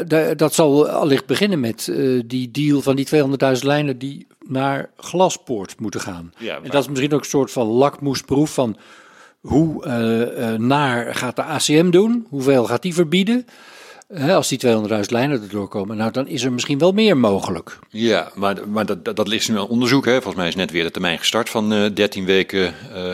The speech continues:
Speaker 2: wat natuurlijk nog een paar keer wordt stopgezet. Dus ergens april, mei zal daar waarschijnlijk een uitspraak komen, verwachten wij, hè. Eh,
Speaker 1: Ja.
Speaker 2: en, en wat,
Speaker 1: Ja.
Speaker 2: eh, wetje, mag het of mag het niet? Wat
Speaker 1: Ja.
Speaker 2: denk je?
Speaker 1: Ik vind het een lastig nummer. Ehm, kijk, als je het verbiedt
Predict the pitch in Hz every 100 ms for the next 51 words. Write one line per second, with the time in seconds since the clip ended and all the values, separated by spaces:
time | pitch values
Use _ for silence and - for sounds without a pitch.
0 | 98 95 80 82 80 - 95 76 73 80
1 | 80 78 - 110 - 90 87 80 101 87
2 | - - 95 98 92 87 92 104 87 92
3 | 90 87 80 - 87 87 87 82 - 73
4 | - - 80 71 76 78 - 78 73 95
5 | 120 107 98 85 85 85 - - - 160
6 | 95 - 147 120 110 - - - 147 147
7 | 147 - 120 139 - 151 117 120 - -
8 | - 117 135 - 147 113 120 110 95 87
9 | - 98 95 92 - - _ _ _ _
10 | _ _ - - - - - - - 113
11 | 113 110 - 110 107 117 117 110 107 110
12 | 131 139 120 127 110 110 113 107 98 -
13 | _ _ - - - - - - - -
14 | _ 120 120 143 - 131 131 - - 127
15 | 107 98 170 180 - -